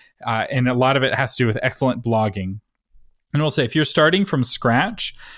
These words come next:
uh, one of the best things that you can do to promote your blog isn't Facebook. It's actually emailing individually friends to let them know about your blog. I did this with my Courtship in Crisis blog post. I think I emailed ha-, a dozen, maybe two dozen friends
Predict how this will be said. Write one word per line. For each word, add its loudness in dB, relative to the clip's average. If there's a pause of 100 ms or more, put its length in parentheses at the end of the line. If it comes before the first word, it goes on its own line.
(240)
uh, -2
one 0
of -2
the 0
best 0
things 2
that -2
you 0
can 2
do 2
to -8
promote -2
your -6
blog 0
isn't -4
Facebook. -4
It's -6
actually -2
emailing 2 (260)
individually 2
friends 2
to 0
let 2
them 2
know 4
about -2
your -4
blog. -2
I 2
did 4
this -2
with -2
my 0
Courtship -4
in 0
Crisis -2 (380)
blog 2
post. -2
I 0
think -4
I 0
emailed 2 (320)
ha-, 0
a 0
dozen, 2
maybe 2
two -2
dozen 4
friends 2